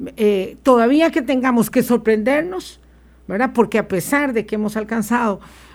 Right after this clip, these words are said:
eh, importantes logros, todavía tengamos que sorprendernos porque es la primera vez en la historia republicana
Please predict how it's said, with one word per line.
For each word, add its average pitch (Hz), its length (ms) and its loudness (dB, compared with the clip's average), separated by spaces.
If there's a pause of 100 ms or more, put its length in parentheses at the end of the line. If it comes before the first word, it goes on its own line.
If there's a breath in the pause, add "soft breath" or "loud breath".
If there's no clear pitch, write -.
(140 loud breath)
eh, 190 480 0
importantes 233 560 2
logros, 233 420 0
todavía 214 400 2
tengamos 254 360 -4
que 269 100 -6
sorprendernos 254 640 -4
porque 226 240 -4
es 214 40 0
la 226 120 -4
primera 233 360 -4
vez 226 200 -4
en 202 100 -4
la 185 80 -6
historia 220 480 -2 (300 loud breath)
republicana 220 880 0